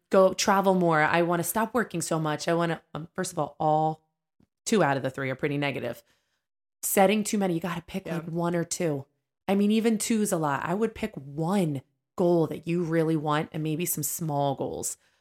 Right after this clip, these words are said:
Speaker 1: But, like, one big goal, that's a
Speaker 2: It
Speaker 1: lot.
Speaker 2: it says, like, up to three is good for the year.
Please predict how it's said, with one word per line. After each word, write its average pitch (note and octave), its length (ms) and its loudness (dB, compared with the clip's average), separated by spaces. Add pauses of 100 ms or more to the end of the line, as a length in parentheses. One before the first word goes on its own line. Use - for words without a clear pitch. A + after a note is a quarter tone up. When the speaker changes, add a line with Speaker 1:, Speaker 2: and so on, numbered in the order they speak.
(100)
Speaker 1:
But, E3 140 4
like, D#3 240 2
one F#3+ 280 0
big E3+ 320 2
goal, C#3 400 2 (300)
that's G3 160 -2
a D4+ 40 2
Speaker 2:
It C#4+ 40 2
Speaker 1:
lot. B3 460 -2
Speaker 2:
it B3+ 180 -2
says, D4+ 240 4
like, G4+ 180 0
up D4+ 180 -2
to C#4 120 0
three F3 600 -2 (140)
is F#3+ 140 -2
good F3+ 240 0
for G3 120 -8
the E3+ 100 0
year. D#3 560 -4